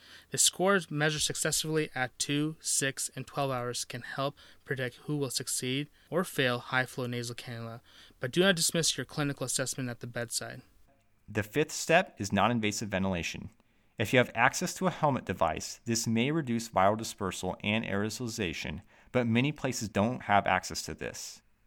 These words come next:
Speaker 2: Aerosolization is a risk when using non-invasive ventilation,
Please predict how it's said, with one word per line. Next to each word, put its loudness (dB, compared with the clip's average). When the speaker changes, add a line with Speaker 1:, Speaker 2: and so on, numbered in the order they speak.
Speaker 2:
Aerosolization 0
is -2
a -2
risk 0
when 0
using 0
non-invasive 2
ventilation, -2